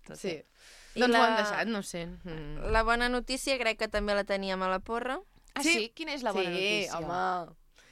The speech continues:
Speaker 2: que no ho vam dir la setmana passada perquè ens hem despistat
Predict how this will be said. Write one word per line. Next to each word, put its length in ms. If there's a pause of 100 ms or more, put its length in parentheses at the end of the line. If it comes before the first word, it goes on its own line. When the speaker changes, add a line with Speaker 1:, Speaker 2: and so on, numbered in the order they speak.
(420)
Speaker 2:
que 120
no 100
ho 20
vam 160
dir 100
la 100
setmana 300
passada 320
perquè 180
ens 100
hem 140
despistat 600